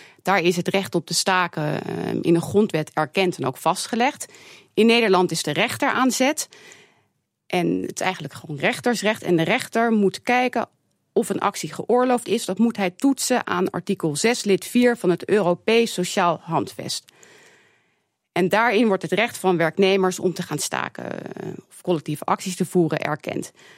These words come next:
Nou, eerst heeft de Hoge Raad, ehm, eerder al gezegd, ehm, in tweeduizend veertien en tweeduizend vijftien is het toetsingskader gewijzigd. Het is nu aan de vakbond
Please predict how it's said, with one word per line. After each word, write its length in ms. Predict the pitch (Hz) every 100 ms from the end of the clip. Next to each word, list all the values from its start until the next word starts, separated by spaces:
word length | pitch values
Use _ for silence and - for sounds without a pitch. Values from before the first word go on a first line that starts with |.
| _
Nou, 160 | - -
eerst 280 | 240 285 -
heeft 200 | 240 -
de 60 |
Hoge 280 | 202 196 196
Raad, 380 | 170 180 156 - -
ehm, 280 | - - -
eerder 300 | 202 233 208
al 160 | 156 160
gezegd, 480 | 170 - 156 - -
ehm, 200 | - -
in 100 | -
tweeduizend 580 | - 180 160 156 - -
veertien 400 | 226 202 190 165
en 100 | 143
tweeduizend 580 | 165 156 147 156 147
vijftien 520 | - 202 202 196 - -
is 120 | 160
het 160 | 160
toetsingskader 720 | - 190 - 151 - - - -
gewijzigd. 720 | - 170 196 233 277 - - - - -
Het 220 | - 196
is 200 | - 247
nu 140 | 233 208
aan 180 | 180 165
de 80 |
vakbond 640 | 170 262 277 208 196 170